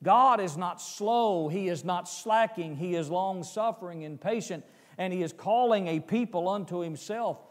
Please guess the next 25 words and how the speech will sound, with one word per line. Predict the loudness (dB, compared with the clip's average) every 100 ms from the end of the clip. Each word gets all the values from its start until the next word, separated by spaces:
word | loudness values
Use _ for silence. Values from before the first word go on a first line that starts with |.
| -14
wanting | 0 2 2 0
all | 4 6 8 8 8 8 4 0 -12 -12
men | -4 0 2 0 0
and | -2 0
women | 0 0 0 -2
and | -4 -6 -10 0
boys | 6 8 6 2
and | 0
girls | 2 4 4 2
to | -4
come | -2 -2 0
to | 0
repentance. | -2 0 -2 -2 -6
He | -4 -4
is | -4
patient | 0 2 2 0 -8
with | -6 -6
sinners. | 0 2 4 2 -2 -18 2
That's | 4 4
why | 4 4 4
He | 4
has | 2 0
not | -2 -4 0
come | 4 4 4
yet. | 4 2 -4 -20